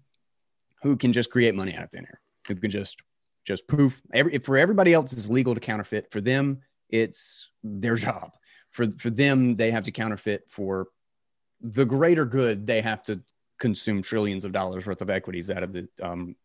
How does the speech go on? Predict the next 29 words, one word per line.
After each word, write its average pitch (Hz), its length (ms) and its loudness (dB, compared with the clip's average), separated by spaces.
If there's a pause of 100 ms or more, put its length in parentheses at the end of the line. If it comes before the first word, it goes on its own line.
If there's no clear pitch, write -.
(120)
economy. 98 520 -6
And 107 240 -6
God, 127 240 2 (320)
I 143 200 4
feel, 123 360 -2
I 117 100 4
really 147 220 4
feel 123 160 -2
like 107 160 2
it 113 60 -2
would 104 100 -4
be 101 80 -4
good 98 160 -6
for 104 100 -6
everybody 101 460 -2
if 95 100 -8
I 98 160 0
could 120 140 -4
just 92 160 -16
buy 95 220 -4
up - 100 -14
all - 120 -12
the 85 100 -12
stuff, - 400 -16
but, - 180 -10
you 107 80 0
know, 92 80 -2
whatever. 92 460 -4 (1300)
Uh, 92 280 -4